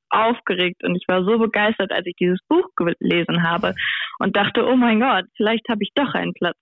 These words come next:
da drin.“ Ähm, und dann habe ich das irgendwann, ähm, meiner Mutter erzählt und so, meine Mama ist einen ganz, ganz weiten Weg schon gekommen.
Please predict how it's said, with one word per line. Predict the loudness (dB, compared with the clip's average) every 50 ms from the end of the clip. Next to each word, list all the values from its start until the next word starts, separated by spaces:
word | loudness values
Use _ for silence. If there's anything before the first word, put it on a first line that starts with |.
| _ -8
da | -6 -6
drin.“ | -4 -4 -4 -4 -4 -4 -4 -4 -2 -2 -2 -2 -4 -6 -8 _ _ _ _ _ _ _ -2 0
Ähm, | 2 2 2 2 0 0 -2 -2 -4 -4 -6 _ -4
und | -2 0 0
dann | 0 0 0
habe | 0 0
ich | -2 -2
das | -4 -4 -4 -4
irgendwann, | -4 -2 -2 0 0 -2 -2 -2 -2 0 0 0 0 0 0 0 0 -2 _ -4
ähm, | -2 0 0 0 0 0 0 2 2 0 0 -2 _ _ _ _ _ _ _ _ _ _ _ _ _ -4 0
meiner | 0 2 2 2 2
Mutter | 2 2 0 0
erzählt | 0 0 -2 -4 -4 -2 0 0 0 -2 -4 -6 _ -4
und | -4 -2 -2 0 0 2 0 0 0 -4 -6 -4
so, | -2 0 2 2
meine | 2 2 2 2
Mama | 2 2 2 2 0
ist | 0 -2
einen | -2 0
ganz, | 0 0 0
ganz | 0 -2 -2 0
weiten | 0 -2 0 0 0
Weg | 0 0 -2
schon | -2 -2 -2 -4
gekommen. | -4 -4 -4 -2 0 0 0 0 0 0 -2